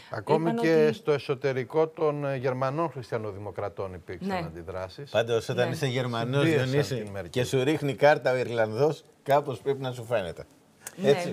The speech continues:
Speaker 1: Πα-,
Speaker 3: Κάπως πρέπει να σου
Speaker 1: Πάντως,
Speaker 3: φαίνεται.
Speaker 1: α-, Αναστασία και Γιώργο, ε, να μας σχολιάσει μετά και ο κύριος Κατσαφάδος, έχει πάει περίπατο όμως μέσα από όλα αυτά, πολύ περισσότερο να καταλήξουμε σε αυτές τις υποψηφιότητες που έχουν εμφανιστεί στο προσκήνιο πια,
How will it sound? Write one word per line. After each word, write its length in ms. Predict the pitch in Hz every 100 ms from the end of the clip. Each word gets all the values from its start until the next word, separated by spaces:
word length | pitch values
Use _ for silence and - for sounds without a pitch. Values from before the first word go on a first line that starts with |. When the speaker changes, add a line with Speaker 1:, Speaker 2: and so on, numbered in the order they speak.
| 170
Speaker 1:
Πα-, 160 | 170 -
Speaker 3:
Κάπως 480 | - 185 208 190 165
πρέπει 260 | 175 175 180
να 120 | 156
σου 160 | 165
Speaker 1:
Πάντως, 240 | 135 135 165
Speaker 3:
φαίνεται. 200 | 175 139
Speaker 1:
α-, 80 | - _
Αναστασία 680 | - 123 127 120 120 - 151
και 160 | 131 143
Γιώργο, 480 | 123 127 120 113 131
ε, 220 | 127 131 - _ -
να 80 | 131
μας 140 | 120 110
σχολιάσει 540 | - 120 123 147 -
μετά 300 | 143 113 120
και 180 | 104 -
ο 40 | 120
κύριος 360 | 120 113 95
Κατσαφάδος, 720 | - 98 92 85 92 85 - _
έχει 220 | 196 220
πάει 200 | 175 196
περίπατο 600 | 180 147 135 165 131 120
όμως 220 | 117 107 104
μέσα 280 | 123 -
από 180 | 113 120
όλα 160 | 120 104
αυτά, 300 | - - 95
πολύ 180 | 98 120
περισσότερο 400 | 135 120 120 120
να 60 |
καταλήξουμε 640 | 113 110 104 113 - 110 98
σε 120 | 98
αυτές 200 | - 117
τις 80 | -
υποψηφιότητες 760 | - - 92 - 104 87 92
που 140 | - 101
έχουν 240 | 92 98
εμφανιστεί 640 | 90 98 92 - - 92 85
στο 120 | 87
προσκήνιο 520 | 73 87 - 101 87
πια, 340 | 78 98 104